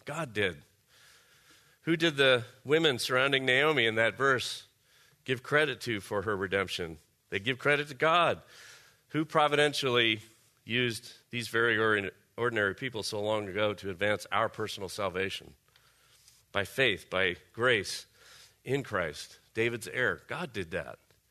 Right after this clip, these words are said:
And he planned it all the way from the beginning. It's the God of the Bible. Folks, this, this book, this, this Bible can tell you what you need to know about God so that you can have that kind of faith. You can have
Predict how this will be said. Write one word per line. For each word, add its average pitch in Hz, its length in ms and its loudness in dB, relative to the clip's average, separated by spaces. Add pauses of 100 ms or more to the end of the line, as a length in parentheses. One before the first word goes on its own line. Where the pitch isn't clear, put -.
(720)
And 113 100 -4
he 120 100 -2
planned 208 480 0
it 127 100 2
all 143 200 2
the 151 60 0
way 147 120 4
from 143 200 -6
the 156 60 -6
beginning. 160 460 0
It's - 160 -4
the 139 100 -6
God 180 300 0
of 175 60 -8
the 170 80 -6
Bible. 156 460 -2
Folks, 147 400 -4
this, 180 460 -2 (300)
this 147 160 -6
book, 120 460 0
this, - 400 -6 (400)
this 147 180 -6
Bible 131 380 2
can 107 180 -8
tell 139 240 0
you 107 300 0 (1080)
what 160 180 2
you 165 120 -4
need 127 220 2
to 131 100 -8
know 110 160 0
about 131 240 0
God 139 360 2
so 120 120 -8
that 120 80 -8
you 117 140 -10
can 117 120 -2
have 147 320 -4
that 120 160 0
kind 131 240 -4
of - 80 -10
faith. 127 340 -2
You 107 80 -12
can 98 180 -8
have 135 540 -2